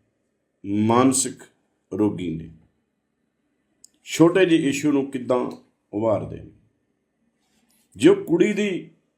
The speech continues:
ਯੋਗਾ ਵਾਲੀ ਵੀਡੀਓ 'ਤੇ ਤੁਹਾਨੂੰ ਇਤਰਾਜ਼ ਹੈ, ਫਿਰ ਜਿਹੜੇ ਸ਼੍ਰੋਮਣੀ ਕਮੇਟੀ ਵਾਲੀਆਂ ਕਤੀੜਾਂ ਇਹ ਕਹਿੰਦੀਆਂ ਨੇ ਜਾਂ ਹੋਰ ਪ੍ਰਚਾਰ ਕਹਿੰਦੇ ਨੇ, ਫਿਰ ਜਿਹੜੀ ਉਹ ਨਕਾਬ ਪੜ੍ਹਾਏ ਗਏ ਸੀ, ਉਹ ਵੀਡੀਓ 'ਤੇ ਵੀ ਇਤਰਾਜ਼ ਕਰੋ।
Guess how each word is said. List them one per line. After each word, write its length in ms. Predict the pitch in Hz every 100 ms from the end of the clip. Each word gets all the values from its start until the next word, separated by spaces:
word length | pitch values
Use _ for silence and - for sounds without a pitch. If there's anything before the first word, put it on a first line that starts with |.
| _ _ -
ਯੋਗਾ 380 | 95 123 139 160
ਵਾਲੀ 240 | 165 170
ਵੀਡੀਓ 300 | 151 143 185
'ਤੇ 100 | 175
ਤੁਹਾਨੂੰ 280 | 156 147 147
ਇਤਰਾਜ਼ 640 | 135 - 123 117 123 139
ਹੈ, 360 | 143 110 - - _ _ _ _ _ _ _ _ _ _ _ _ -
ਫਿਰ 120 | 113
ਜਿਹੜੇ 160 | 143
ਸ਼੍ਰੋਮਣੀ 420 | 160 - 123 123 135
ਕਮੇਟੀ 360 | 131 135 147
ਵਾਲੀਆਂ 240 | 151 147 143
ਕਤੀੜਾਂ 580 | 139 - 143 156 143 120 - _
ਇਹ 120 | 110
ਕਹਿੰਦੀਆਂ 400 | 107 131 143 151 139
ਨੇ 120 | 127
ਜਾਂ 120 | 135
ਹੋਰ 360 | - 104 117 -
ਪ੍ਰਚਾਰ 440 | 120 117 110 117
ਕਹਿੰਦੇ 320 | 117 120 135
ਨੇ, 280 | 123 98 - - _
ਫਿਰ 120 | - 123
ਜਿਹੜੀ 400 | 143 151 139 - _ -
ਉਹ 260 | 123 139 -
ਨਕਾਬ 560 | 110 110 110 123 147 160
ਪੜ੍ਹਾਏ 300 | 165 139 120
ਗਏ 160 | 120
ਸੀ, 160 | 120 127
ਉਹ 160 | 135
ਵੀਡੀਓ 300 | 151 131 151
'ਤੇ 120 | 165 160
ਵੀ 140 | 156
ਇਤਰਾਜ਼ 500 | - 107 117 120 123
ਕਰੋ। 280 | - 123